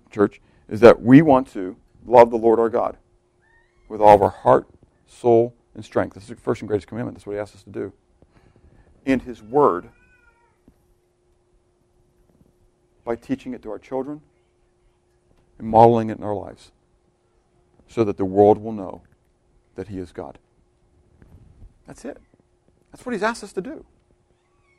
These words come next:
And God is jealous for your affections, of what you're gonna love. There are a lot of passages here on your sermon note sheets. You can see Deuteronomy four,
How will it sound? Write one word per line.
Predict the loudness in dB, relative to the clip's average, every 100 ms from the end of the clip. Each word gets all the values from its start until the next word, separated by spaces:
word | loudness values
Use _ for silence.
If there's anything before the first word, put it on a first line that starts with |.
| _ _ _ _ _ _ -12
And | -12 2
God | 2 4 6
is | 4 2
jealous | -10 -2 0 2 0 -2 -14 -20 _ _ _ _ -20 _ _ _
for | 6 8
your | 10 8
affections, | 8 4 4 0 -10 -12 -18 -20 _ _ _ _ _ _ _ _ _ _ _ _ _ 0
of | 6
what | 8 8 6
you're |
gonna | 0 4
love. | 8 8
There | 10 10
are | 10
a |
lot | 8 8
of | 8 4 -6 _ _
passages | -6 -2 -2 -4 -10 -8
here | 0 0 0 -10 -20 -14 0
on | 0
your | 0
sermon | -6 -4 0
note | 0 -2
sheets. | -14 -16 -18 -12
You | -10
can |
see | -2 2 2
Deuteronomy | 0 2 4 8 8 6
four, | -4 2 4 8 6 4